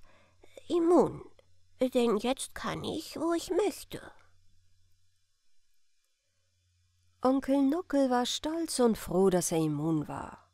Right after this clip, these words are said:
und tat einen Rückblick, was man nur tun soll, wenn man schon immun ist. Was war nicht alles erreicht in diesen Jahren? Die vielen Höhlen und der viele Komfort und die vielen, vielen Karnickel.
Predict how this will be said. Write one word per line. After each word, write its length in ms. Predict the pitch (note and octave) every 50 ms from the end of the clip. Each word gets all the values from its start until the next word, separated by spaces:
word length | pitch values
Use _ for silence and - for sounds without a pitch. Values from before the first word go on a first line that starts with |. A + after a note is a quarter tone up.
| _ _ -
und 140 | A#2+ - -
tat 220 | E3 A#2 - -
einen 180 | G3+ F#3+ F#3+ F#3
Rückblick, 520 | F3+ A3 C4 - - G#3 G3+ G3 - - - - - - - - - - D#3+ -
was 240 | - A#3+ A#3 - -
man 240 | B3 B3 A#3 G#3+
nur 260 | F#3+ F3+ F3+ F#3 G#3 G#3+
tun 340 | - - B3 B3+ C4 C4 C4
soll, 400 | - C4+ C#4 D4 D#4+ E4+ E4+ - _ _ -
wenn 140 | C#4+ C#4+
man 140 | C#4+ D4+ D4
schon 240 | - - C#4+ D4 C#4+
immun 340 | D4 C#4+ C#4+ D4 D4+ D4 D4 -
ist. 640 | - F#3 - - - - - - - - - - - _ _ _ _ _ _ _ _ _ _ _ _ _ _ _ _ _ _ _ _ _ _ - _ _ _ -
Was 320 | A#3 A#3 - - A#3 A#3
war 260 | B3+ C4+ D#4+ F4+ F4+
nicht 280 | E4 D#4+ D4 C4 - C4
alles 260 | B3 A#3+ A#3+ A3 -
erreicht 560 | G#3+ G3 F#3 D#3 D#3 F3 F#3 F#3 F3+ - -
in 140 | E3+ E3 D#3
diesen 320 | - D#3 D#3 D#3+ E3 D#3
Jahren? 440 | D3+ C#3+ C#3 C3 B2+ C3 - - - - _ _ _ _ _ _ _ _ _ _ _ -
Die 120 | - C#3+
vielen 440 | - - - G#3 G#3 G#3 G3+ G3 F3+
Höhlen 440 | E3+ F#3 A3 B3 C4 C4 B3+ A3+ G3
und 120 | E3 D#3+
der 120 | - G#2+ -
viele 240 | - F#3+ G3+ G#3+ G3+
Komfort 600 | - G#3 G#3 G#3+ G3 - - A3+ B3 C4 B3+ A#3+
und 120 | A#3+ -
die 120 | B3+ B3+
vielen, 580 | - - - - D#4 D#4+ E4 E4 D4+ D4 C4+ C4 - - - - - -
vielen 640 | - - - - E4+ F4 F4+ F#4 F4 E4 D4 C4
Karnickel. 840 | B3 - A3+ A3 G3+ G3 F3+ E3 E3+ F#3 - - G3 - - -